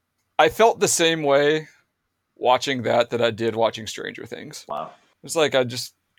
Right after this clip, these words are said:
Speaker 1: felt like I was wrapped up in a fuzzy blanket that was kept by the fire all night. <laughs>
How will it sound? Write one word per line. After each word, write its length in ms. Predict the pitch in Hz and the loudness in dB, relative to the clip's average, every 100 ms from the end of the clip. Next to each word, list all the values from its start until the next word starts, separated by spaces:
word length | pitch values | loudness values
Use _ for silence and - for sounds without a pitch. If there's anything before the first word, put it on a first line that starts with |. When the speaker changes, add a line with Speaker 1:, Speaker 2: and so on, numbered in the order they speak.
| - - | -18 2
Speaker 1:
felt 180 | 170 | 4
like 160 | 156 147 | 6 4
I 100 | 143 | 4
was 380 | 135 113 107 - _ | 4 0 -8 -14 _
wrapped 340 | - 127 127 - | 0 4 4 4
up 240 | 131 123 | 0 0
in 120 | 131 | -2
a 220 | 113 107 - _ _ - | 2 0 -2 _ _ -4
fuzzy 260 | 123 113 | -2 -2
blanket 420 | 107 120 113 123 | -2 -2 -2 -6
that 100 | - | -6
was 120 | 110 107 | -6 -4
kept 240 | 117 110 | -4 -2
by 140 | 117 | -2
the 100 | 113 | -2
fire 400 | 113 110 107 110 | -2 0 0 0
all 140 | 120 127 | -2 -4
night. 280 | 127 131 | -6 -6
<laughs> 20 | - | -6